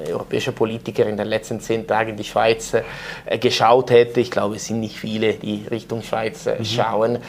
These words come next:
Speaker 1: da hätte er sich sicher die Frage gestellt, aber was passiert das dort unten?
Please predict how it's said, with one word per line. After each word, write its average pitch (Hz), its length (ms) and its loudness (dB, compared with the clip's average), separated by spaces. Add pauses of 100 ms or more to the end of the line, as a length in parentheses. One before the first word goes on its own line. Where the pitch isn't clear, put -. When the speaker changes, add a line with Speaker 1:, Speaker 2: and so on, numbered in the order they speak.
(320)
Speaker 1:
da 101 80 -6
hätte 101 260 -4
er 98 40 -8
sich - 180 -12 (320)
sicher 113 340 -2
die 110 80 -6
Frage - 380 -6
gestellt, - 420 -8
aber 104 380 -6
was - 160 -6
passiert 123 580 -4
das - 200 -6
dort - 260 -6
unten? - 260 -8